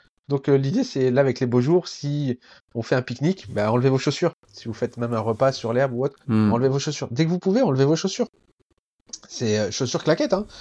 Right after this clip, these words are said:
Speaker 1: se mettre en contact avec la terre. Euh, vous prenez votre café, vous êtes sur la terrasse, enlevez vos chaussures. C'est, c'est, vraiment, ça va avoir un impact en le faisant quotidiennement.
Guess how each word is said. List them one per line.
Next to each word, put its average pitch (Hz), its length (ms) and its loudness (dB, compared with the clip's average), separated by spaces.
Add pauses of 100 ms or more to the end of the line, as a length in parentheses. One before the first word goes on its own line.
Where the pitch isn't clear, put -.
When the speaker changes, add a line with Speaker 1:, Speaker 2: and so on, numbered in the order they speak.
(160)
Speaker 1:
se - 160 -8
mettre 127 180 -2
en 131 80 0
contact 131 320 -4
avec 120 160 2
la 143 100 -2
terre. 214 160 -2 (360)
Euh, 117 80 0
vous 117 120 -4
prenez 131 220 0
votre 131 160 0
café, 202 320 0
vous 147 160 0
êtes 131 100 -4
sur 127 120 0
la 123 80 2
terrasse, 170 340 0 (260)
enlevez 104 280 -2
vos 147 100 -4
chaussures. 156 300 -4 (460)
C'est, - 280 -14
c'est, - 200 -10
vraiment, 139 280 -2
ça 135 160 -2
va 123 100 4
avoir 131 140 4
un 127 100 -4
impact 143 300 -2
en 131 40 -2
le 127 60 -4
faisant 139 260 -2
quotidiennement. 127 600 -2